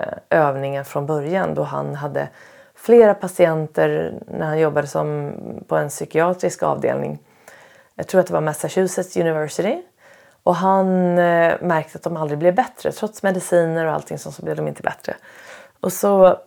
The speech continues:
kom man på att, men, de är ju väldigt negativa. De, och det var ju inte så konstigt. De hade ju väldigt mycket, eh, dåligt som hände. Och de var ju, hade ju mycket problem. Men de var också väldigt fokuserade på problemen. Och då tänkte jag, vad händer om de får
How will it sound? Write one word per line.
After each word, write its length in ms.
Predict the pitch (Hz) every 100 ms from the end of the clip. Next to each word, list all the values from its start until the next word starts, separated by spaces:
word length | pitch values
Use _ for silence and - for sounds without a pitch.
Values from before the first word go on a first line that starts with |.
| _ _ _ _ _ _ -
kom 160 | - 180
man 120 | 160
på 240 | 160 160
att, 220 | 151 156 -
men, 180 | 208 233
de 200 | - 220
är 100 | 247
ju 140 | 254 240
väldigt 360 | 226 196 190
negativa. 520 | 233 233 180 - 151 147
De, 80 |
och 200 | 170 175
det 100 | 175
var 120 | 202 196
ju 60 |
inte 120 | 170
så 80 | -
konstigt. 300 | 156 151 160
De 60 | 156
hade 240 | 165 156
ju 60 | 196
väldigt 240 | 165 139
mycket, 340 | 147 - 143 135 _ _ - - - _ _
eh, 400 | - 147 143 143 - - -
dåligt 440 | 170 160 147 151
som 120 | 165
hände. 300 | 165 156 139
Och 60 | 147
de 140 | 147
var 220 | 143 170 185
ju, 440 | 165 151 127 -
hade 260 | 156 156 156
ju 60 |
mycket 260 | 160 156 151
problem. 360 | 147 113 101 151 - - _ _
Men 140 | 175
de 140 | 196 190
var 80 |
också 200 | 185 -
väldigt 220 | 190 180 -
fokuserade 640 | 196 214 - 330 359 175
på 120 | -
problemen. 640 | - 156 151 - - - 175 _ - - _ -
Och 60 |
då 60 | 208
tänkte 320 | 254 262 180
jag, 40 |
vad 100 | 190
händer 500 | 202 311 349 247 185
om 140 | 180 180
de 260 | 170 165
får 480 | 156 - 156 151 147